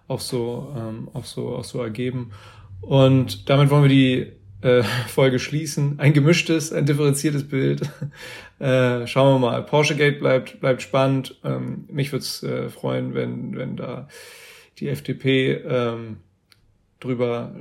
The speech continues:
stolpern sollte, weil das, äh, ja, das ist ja schon auch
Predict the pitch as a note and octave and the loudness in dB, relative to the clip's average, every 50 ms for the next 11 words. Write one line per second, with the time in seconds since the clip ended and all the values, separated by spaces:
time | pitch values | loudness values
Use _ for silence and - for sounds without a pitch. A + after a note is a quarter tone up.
0 | C#3 C3 A#2+ - - C3+ C3 C3+ C3 - B2+ B2 B2 B2 A#2 C3 C3 C3+ C3+ C3+ | -12 -12 -10 -8 -6 -4 -2 -2 -2 -2 -2 -4 -4 -4 -4 0 2 2 2 2
1 | C3+ D3 C3+ C3 B2 B2 A#2 A#2 A#2 A#2+ A#2 A#2 - - - C3 B2 B2 B2+ B2+ | 2 0 0 0 0 0 -2 -2 -2 -4 -6 -6 -8 -10 -10 -8 -8 -6 -6 -8
2 | B2+ - - C3+ - - - - C#3+ - C#3+ - - - - - B2+ B2+ - - | -8 -10 -10 -12 -12 -12 -14 -16 -16 -16 -16 -14 -14 -12 -12 -12 -12 -12 -12 -12
3 | - - - _ | -14 -16 -16 _